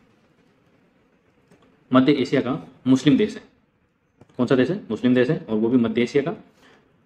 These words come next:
और यहाँ पर जो नए प्रधानमंत्री बने हैं उनका नाम है शेख मोहम्मद बिन अब्दुल रहमान अल थानी। पांचवा क्वेश्चन है फहमीदा अजीम, जिन्हें दो हज़ार बाईस के पुलित्जर पुरस्कार के लिए चुना गया है, वह किस देश से हैं? तो वो है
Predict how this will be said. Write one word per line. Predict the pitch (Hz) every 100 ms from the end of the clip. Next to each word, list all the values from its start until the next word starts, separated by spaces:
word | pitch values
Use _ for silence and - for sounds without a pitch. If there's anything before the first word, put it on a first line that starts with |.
| -
और | 147 196 - -
यहाँ | 127 139
पर | 156 123 131 117
जो | 123
नए | 127 156
प्रधानमंत्री | 123 120 127 131
बने | 117 117
हैं | 120 - 127
उनका | 131
नाम | 117 110
है | 131 - _
शेख | - 156 170 139
मोहम्मद | 127 123 123
बिन | 123 139 143
अब्दुल | 123 147 127
रहमान | 117 113 123 127
अल | 156 - - -
थानी। | 127 - _ _ - - _ - - _ -
पांचवा | 143 180
क्वेश्चन | 170 151
है | 160 -
फहमीदा | 147 156 156
अजीम, | 160 135 131 113 - -
जिन्हें | 123 123 127
दो | 120
हज़ार | 117
बाईस | 117 143 -
के | 120 123 -
पुलित्जर | 147 165 180 180
पुरस्कार | 180 123 - 135 131 131
के |
लिए | 120 120
चुना | 120 113
गया | 110 107
है, | 127
वह | 131
किस | 123 135 127
देश | 123
से | -
हैं? | 120 151 - - -
तो |
वो | 120 127
है | 135 -